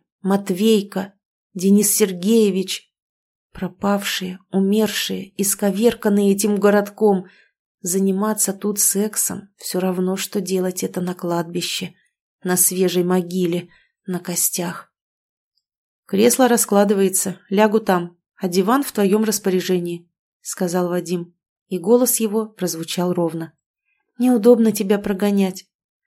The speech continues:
Олеся тоже говорила совершенно спокойно, хотя и на нее нахлынуло пару секунд назад.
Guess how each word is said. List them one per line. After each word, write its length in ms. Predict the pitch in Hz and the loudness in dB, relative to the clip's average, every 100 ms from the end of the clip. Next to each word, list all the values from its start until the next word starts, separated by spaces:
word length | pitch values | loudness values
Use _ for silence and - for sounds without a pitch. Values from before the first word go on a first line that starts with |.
| _ - | _ -4
Олеся 400 | 185 208 220 240 | 0 2 2 2
тоже 300 | 240 202 185 | 2 2 2
говорила 420 | 190 190 185 180 | 2 2 2 2
совершенно 600 | - 185 190 - 185 180 | 2 0 0 0 -2 -2
спокойно, 720 | - 185 180 190 180 170 170 _ _ _ | -4 -6 -2 0 0 -4 -10 _ _ _
хотя 380 | - 190 - 208 | -10 -6 -2 0
и 60 | |
на 120 | 202 | 2
нее 360 | 208 214 208 233 | 0 0 2 2
нахлынуло 680 | 190 180 208 202 180 170 175 | 2 0 0 2 2 -2 -4
пару 300 | - 180 175 | -2 -2 0
секунд 460 | - 190 190 175 | -4 -2 -4 -2
назад. 480 | 185 185 185 175 - | -2 0 0 -2 -6